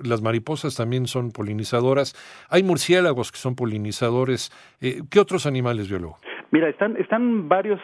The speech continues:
Speaker 2: varios animales involucrados. Vertebrados, eh,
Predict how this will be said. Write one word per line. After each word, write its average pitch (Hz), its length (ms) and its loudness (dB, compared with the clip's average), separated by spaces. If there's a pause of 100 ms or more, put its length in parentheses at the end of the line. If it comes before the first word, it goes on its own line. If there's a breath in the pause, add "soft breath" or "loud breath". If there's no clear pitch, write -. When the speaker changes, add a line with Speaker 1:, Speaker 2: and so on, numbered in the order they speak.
(120)
Speaker 2:
varios 185 380 0
animales 127 560 0
involucrados. 107 640 0
Vertebrados, 180 680 0 (160)
eh, 135 220 0